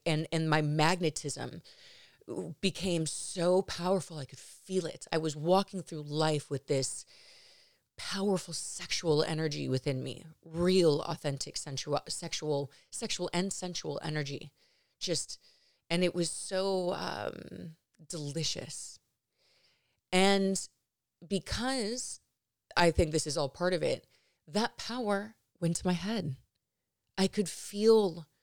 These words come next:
um, a, an, an arrogance growing, in me. You know, my ego was becoming very inflated, and I felt like I knew better.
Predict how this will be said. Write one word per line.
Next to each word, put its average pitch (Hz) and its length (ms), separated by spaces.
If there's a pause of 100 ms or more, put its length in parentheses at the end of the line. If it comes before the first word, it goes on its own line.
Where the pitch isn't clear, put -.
(460)
um, 180 760 (240)
a, 170 440
an, 160 320
an 160 160
arrogance 202 500
growing, 160 380 (280)
in 180 180
me. 143 280 (580)
You 175 100
know, 185 260
my 185 200
ego 190 500
was 143 300
becoming 170 380
very 156 240
inflated, 151 680 (560)
and 165 200
I 170 100
felt 170 160
like 185 140
I 196 40
knew 226 140
better. 165 320